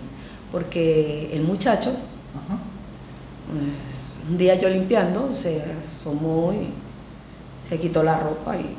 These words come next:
Speaker 1: y dije, "Bueno". Claro, era un niño, ¿no? Entonces, para mí era un niño. Yo, "Muchacho, hazme el favor, ¿qué haces tú así? No me agarra una gripe, tú muerta allá abajo esperándote para trabajar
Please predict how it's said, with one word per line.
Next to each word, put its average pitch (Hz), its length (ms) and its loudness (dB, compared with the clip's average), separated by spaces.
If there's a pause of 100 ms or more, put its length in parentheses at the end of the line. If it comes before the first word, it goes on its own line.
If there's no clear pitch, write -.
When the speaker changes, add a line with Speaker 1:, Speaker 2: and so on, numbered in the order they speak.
(840)
Speaker 1:
y 180 40 4
dije, 160 320 6
"Bueno". 151 580 2 (1600)
Claro, 202 320 6
era 170 160 6
un 240 120 6
niño, 147 340 4
¿no? 185 260 6
Entonces, 180 500 4
para 147 240 6
mí 214 160 4
era 160 200 4
un 175 80 2
niño. 156 340 0 (500)
Yo, 370 120 2
"Muchacho, 370 520 4
hazme 247 140 4
el - 60 -2
favor, 147 520 6
¿qué - 100 0
haces 453 400 -2
tú 277 120 6
así? 185 440 6
No 254 100 0
me 440 220 -2
agarra 285 220 4
una 254 140 4
gripe, 269 320 2
tú 277 160 0
muerta 494 400 2
allá 359 140 6
abajo 285 280 6
esperándote 220 560 2
para 202 160 2
trabajar 165 460 2